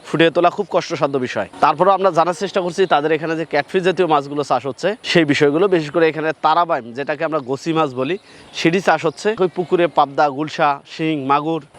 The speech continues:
ট্যাংরা এই ধরনের মাছগুলো তারা চাষ করতেছেন এবং এখান থেকে হিউজ পরিমাণ উৎপাদন করে নিজেরা লাভবান হচ্ছেন। ফয়সাল ভাই তার নিজস্ব একটি হ্যাচারি করেছেন, তার নাম দিয়েছেন ফয়সাল ফিশারিজ। এখান থেকে তিনি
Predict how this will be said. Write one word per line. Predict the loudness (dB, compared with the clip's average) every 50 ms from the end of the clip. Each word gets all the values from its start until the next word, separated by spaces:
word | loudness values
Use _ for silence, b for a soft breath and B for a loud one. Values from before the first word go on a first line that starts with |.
| 2
ট্যাংরা | 4 4 4 6 4 4 4
এই | 2 0
ধরনের | -4 -4 -4 -4 -2
মাছগুলো | -2 -2 -2 -2 -4 -4 -4 -2
তারা | 0 0 -2 -2
চাষ | -2 -2 -4 -4 -4
করতেছেন | -8 -8 -8 -8 -6 -6 -2 0
এবং | 0 0 0 0 0 -2
এখান | -2 -2 -2 -2
থেকে | -2 -2 0 2 2 2 2 2
হিউজ | 2 0 0 0 0
পরিমাণ | 0 2 2 0 0
উৎপাদন | -2 0 0 0 0 0 0
করে | 0 0 0 0 -2 -4 b b b b b b
নিজেরা | 0 2 2 4 2 2
লাভবান | 2 2 0 0 -2 -6
হচ্ছেন। | -10 -12 -14 -16 -18 -18 _ _ -20 -20 -18 -14 -4 2
ফয়সাল | 2 2 4 4 4 4
ভাই | 4 4
তার | 4 2 2 4
নিজস্ব | 2 2 2 2 0 0 0
একটি | 0 0 0
হ্যাচারি | 0 0 0 0 0 0 2 0 -2 -4 -10 -4
করেছেন, | -2 -2 -2 0 0 -2 0 2
তার | 2 2 4
নাম | 4 2 2 2
দিয়েছেন | 0 -4 -4 -2 -2 -4 -2 0
ফয়সাল | -2 -2 0 0 -2 -2 -2
ফিশারিজ। | -6 -8 -4 -2 0 0 0 -2 -2 -2
এখান | -2 0 0
থেকে | 2 0 0 -2
তিনি | -2 -4 -4 -2 -2 -2